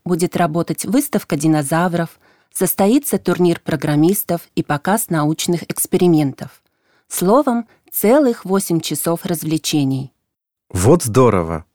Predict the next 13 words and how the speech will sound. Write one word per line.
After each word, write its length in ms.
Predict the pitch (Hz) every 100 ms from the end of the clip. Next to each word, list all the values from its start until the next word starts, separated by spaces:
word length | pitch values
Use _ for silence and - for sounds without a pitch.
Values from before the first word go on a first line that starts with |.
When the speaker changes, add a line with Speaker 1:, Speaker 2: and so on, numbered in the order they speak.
| _
Speaker 2:
Я 180 | - 120
тоже 300 | - 123 104
приду. 380 | 135 139 98 87 _ _ _
Speaker 1:
Приходи. 640 | - 240 294 311 240 139 - _ _
Андрей, 560 | - 233 175 214 156 135 _ _
напиши, 600 | 190 185 185 - 247 330 -
что 260 | - - 180
официальное 680 | 175 190 - 190 185 175 170
открытие 580 | 175 - 175 170 - 165
праздника 680 | 170 190 285 240 170 151 -
в 80 | 156
десять 400 | 165 170 214 -
утра. 420 | 254 185 147 143